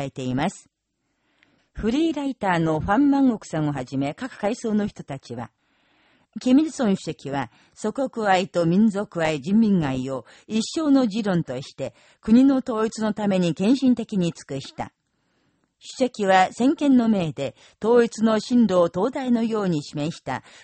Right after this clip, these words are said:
国の統一の導き手で老練な政治家だったと述べました。南朝村の各界の人たちは、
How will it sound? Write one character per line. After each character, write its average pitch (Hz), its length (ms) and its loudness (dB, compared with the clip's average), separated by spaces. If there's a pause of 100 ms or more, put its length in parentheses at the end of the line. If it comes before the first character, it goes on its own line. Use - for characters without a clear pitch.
国 254 240 4
の 277 160 2
統 220 340 -2
一 - 120 -10
の 202 160 2
導 185 260 -2
き 175 200 -12
手 151 160 -8
で 131 280 -6
老 208 180 2
練 233 220 2
な 196 80 2
政 208 340 -2
治 214 80 -14
家 202 140 -8
だ 190 100 -4
っ 180 100 -10
た 151 120 -8
と 127 100 -10
述 127 140 -4
べ 127 120 -6
ま 120 160 -4
し - 140 -14
た。 120 180 -10 (1500)
南 294 340 4
朝 302 300 -2
村 233 120 6
の 180 160 2
各 - 240 -14
界 202 160 -2
の 160 120 -2
人 160 180 -10
た 147 160 -8
ち - 160 -14
は、 127 160 -8